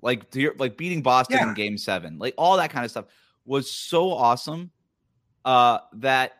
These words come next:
Speaker 1: I'm, I'm kind of okay. I'm okay with them having lost in the finals. I really am. I really, it doesn't bother me. Like, knowing that Denver deserved it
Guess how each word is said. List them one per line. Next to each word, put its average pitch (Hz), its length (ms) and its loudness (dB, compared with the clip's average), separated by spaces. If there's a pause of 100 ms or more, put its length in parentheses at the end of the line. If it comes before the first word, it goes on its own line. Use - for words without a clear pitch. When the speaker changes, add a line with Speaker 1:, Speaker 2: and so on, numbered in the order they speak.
(160)
Speaker 1:
I'm, 147 300 -2 (720)
I'm 160 160 -2
kind 160 380 -6
of 175 100 -2
okay. 127 560 -4 (480)
I'm 127 180 -4
okay 131 340 -2
with 123 180 -4
them 110 140 -8
having 107 260 -8
lost 90 360 -12
in 95 40 -16
the 85 60 -16
finals. - 400 -20
I 123 60 -6
really 123 420 -6
am. 80 200 -14 (460)
I 117 60 -8
really, 127 380 -4
it 117 100 -10
doesn't 127 260 -2
bother 98 280 -6
me. - 260 -20
Like, - 220 -10 (480)
knowing 151 340 0
that 156 140 -4
Denver 151 260 -2
deserved 110 500 -8
it 143 240 -8